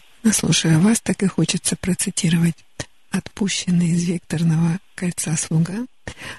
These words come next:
быстро начинает достигать, э, ну, начинает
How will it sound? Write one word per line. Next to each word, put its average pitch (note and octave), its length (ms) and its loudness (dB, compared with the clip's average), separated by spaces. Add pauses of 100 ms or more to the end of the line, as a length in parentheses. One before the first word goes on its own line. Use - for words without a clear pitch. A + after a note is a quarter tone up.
(180)
быстро F#3+ 400 -2
начинает G#3 680 0
достигать, F3+ 680 -2 (720)
э, G#3 60 -2 (680)
ну, F3 200 4 (120)
начинает D#3+ 560 0